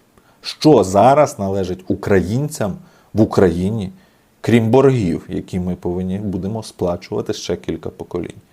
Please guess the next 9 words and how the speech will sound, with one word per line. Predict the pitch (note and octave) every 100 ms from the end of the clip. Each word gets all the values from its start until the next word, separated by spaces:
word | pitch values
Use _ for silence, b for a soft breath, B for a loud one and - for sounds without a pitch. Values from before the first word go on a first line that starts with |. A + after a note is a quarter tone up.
| b -
якщо | G2 - - A2+
не | A2+ C3
змінимо, | A2 A2+ A2 G2 F#2 F2+ F#2 G#2 b b b G2+
докорінно | G#2+ - G#2+ F#2+ F#2 F#2+ G#2+
не | G2+
змінимо | E2+ F2+ F2 F2 -
ситуацію | - - D2 - - -
в |
Києві? | - -